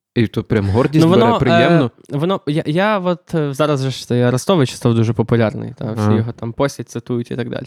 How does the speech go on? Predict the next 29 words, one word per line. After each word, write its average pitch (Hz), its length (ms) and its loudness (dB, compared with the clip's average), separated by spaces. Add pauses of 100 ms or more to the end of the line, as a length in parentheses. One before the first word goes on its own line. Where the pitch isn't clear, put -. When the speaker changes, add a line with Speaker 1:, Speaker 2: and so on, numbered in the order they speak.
Speaker 2:
Але 120 260 -2
я 151 120 0
пам'ятаю, 160 680 0 (640)
е, 131 220 -2
ще 139 160 -6
до 151 140 0
війни 170 380 0 (440)
в 123 120 -10
одному 135 300 0
з 123 80 -4
інтерв'ю 143 460 2
розповідав, 127 1000 0
що 120 760 0 (440)
він 131 160 -2
же 131 100 -2
ж 143 140 -8
в - 20 -4
розвідці 135 560 -4 (180)
служив. 110 440 -6 (260)
І 110 200 -2
за 123 180 -2
час 175 220 0
своєї 151 340 4
служби 180 440 2
він 151 180 2
зрозумів 139 440 0
одну 131 220 0
фігню, 135 440 -2 (380)
що 127 640 0